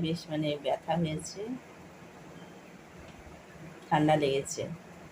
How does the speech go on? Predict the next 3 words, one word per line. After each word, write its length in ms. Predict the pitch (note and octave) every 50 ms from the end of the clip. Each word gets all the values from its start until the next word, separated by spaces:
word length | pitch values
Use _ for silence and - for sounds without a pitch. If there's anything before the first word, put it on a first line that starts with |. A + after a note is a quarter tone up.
| - - - - - - - - - - D#3
আর 120 | C#3+ C#3 B2+ - - - - - - - - - - - - - - - - - - - - - - - - - - - - - - - - - - -
প্রচণ্ড 540 | - E3+ E3+ E3 - F#3+ F#3 F3 F3 F3 F3 F3 F3 E3 E3
গরমে 380 | D#3 D3 D3+ D3+ D#3+ E3 F3+